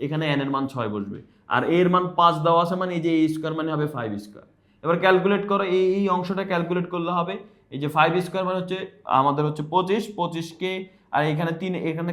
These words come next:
কাটাকাটি যায়। দেখো একটু ভালো করে খেয়াল করো, দুই দিয়ে যদি কাটি, ছয়ের কাছে কয়বার যাবে? তিনবার, এখানে যাবে দুইবার। এবার তিনের সাথে ফাইভ স্কয়ার মানে পঁচিশ, পঁচিশের সাথে তিন গুণ করলে হবে পঁচাত্তর, নিচে দুইয়ের জায়গায় দুই। আর cot একশো আশি ডিগ্রিকে ছয় দিয়ে ভাগ করলে হবে cot থার্টি। Cot থার্টি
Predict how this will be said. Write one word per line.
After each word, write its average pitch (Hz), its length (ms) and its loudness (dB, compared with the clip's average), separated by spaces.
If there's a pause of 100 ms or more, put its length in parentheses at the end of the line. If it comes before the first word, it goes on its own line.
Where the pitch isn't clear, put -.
কাটাকাটি 170 400 2
যায়। 107 180 -2
দেখো 135 140 -4
একটু 147 160 -8
ভালো 151 240 0
করে 160 140 -4
খেয়াল 156 280 0
করো, 165 140 0
দুই 175 160 -2
দিয়ে 170 260 0
যদি 160 140 -2
কাটি, 156 260 0 (100)
ছয়ের 151 280 0
কাছে 160 180 -2
কয়বার 165 320 -2
যাবে? 175 140 -2
তিনবার, 175 440 -2 (380)
এখানে 147 220 -2
যাবে 147 200 -4
দুইবার। 127 380 -2 (320)
এবার 151 220 0 (100)
তিনের 190 220 -2
সাথে 190 320 -2
ফাইভ 180 140 0 (100)
স্কয়ার 196 160 -4
মানে 190 200 -4
পঁচিশ, 165 300 -2
পঁচিশের 180 360 -6
সাথে 185 220 -6
তিন 190 160 -4
গুণ 180 160 -4
করলে 175 160 -2
হবে 185 220 -2
পঁচাত্তর, 170 440 -2
নিচে 170 240 -6
দুইয়ের 151 200 0
জায়গায় 117 340 -2
দুই। - 100 -8 (400)
আর 127 140 0 (160)
cot 175 220 8 (100)
একশো 170 180 -2
আশি 170 220 4
ডিগ্রিকে 185 440 0
ছয় 175 140 -2
দিয়ে 175 140 -2
ভাগ 175 200 -4
করলে 175 160 -4
হবে 175 180 -6
cot 147 220 4
থার্টি। 107 260 -4 (400)
Cot 165 200 6
থার্টি 190 200 2